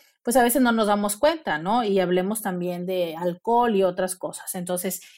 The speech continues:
dejando esto, eh, descartándolo donde esto no fuera, eh, el motivo,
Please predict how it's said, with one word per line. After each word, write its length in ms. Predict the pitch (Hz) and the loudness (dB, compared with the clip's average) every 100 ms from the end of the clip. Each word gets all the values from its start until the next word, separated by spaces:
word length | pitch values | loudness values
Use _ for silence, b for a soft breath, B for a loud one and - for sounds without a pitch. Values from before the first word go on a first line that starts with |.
| B | B
dejando 500 | 240 240 311 339 370 | 0 4 2 4 6
esto, 500 | 302 277 - 254 269 - | 6 4 0 0 0 -2
eh, 140 | 185 | -4
descartándolo 840 | 185 - 180 185 214 220 240 240 | -4 -4 -6 -2 -2 0 0 -2
donde 260 | 180 175 185 | -4 -4 -6
esto 240 | 185 240 | -4 -6
no 120 | 220 226 | -6 -4
fuera, 440 | 214 196 196 - | -2 2 2 0
eh, 200 | 185 175 _ | -6 -18 _
el 200 | 185 233 | 0 0
motivo, 560 | 294 - 185 175 226 | 0 -4 -6 -6 -8